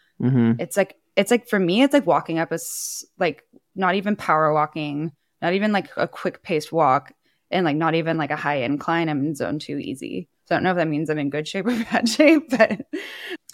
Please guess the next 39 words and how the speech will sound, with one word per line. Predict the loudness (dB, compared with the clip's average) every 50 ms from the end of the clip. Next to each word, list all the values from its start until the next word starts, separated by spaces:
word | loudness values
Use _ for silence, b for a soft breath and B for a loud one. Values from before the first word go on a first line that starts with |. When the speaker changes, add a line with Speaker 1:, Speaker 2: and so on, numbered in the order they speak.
| 0 4
Speaker 2:
and | 6 6 8
then | 8
you | 6 4 4
keep | 6 6 6 8
your | 6 6 6
little | 6 6 6 6 6
phone | 4 4 4 6 6 6 4
open | 4 2 0 0 -2 -2 -2 -2 -2 -2 -4 -6 -8 _ _ _ _ _ _ _ _ _ _ _ _ -8
and | -6 -4 -2
you | -2 -2
track | -2 -2 0 0 0 0 -2
your | -4
heart | -4 -2 -2 -2 0
rate, | 0 -2 -2
and | -2
you | -2 0
wanna | 0 0 0 0
stay | -4 -4 -2 -2 -2 -2
in | -2 -4
zone | -4 -6 -6
two. | -6 -6 -6
You | -6 -6
don't | -4
wanna | -6 -4 -4
go | -4 -2
higher, | -2 -2 -2 -2
you | -2
don't | -2 -4 -4 -6 -8
wanna | -8 -10
go | -10
lower. | -10 -10 -8 -8 -8 -8 -10 _ b b b b b b b b 4
Speaker 1:
It's | 4 4 4 2
always, | 2 6 6 8 8 8 8 6 4 4 4
like, | 4 4 4 4 _ 0
like, | 2 2 2 4 6
that | 6 6 8
weight | 8 6 6 6 8
loss | 8 6 6 6 2 2 4
zone | 6 6 8 6 6 4 2 2 2 0 -2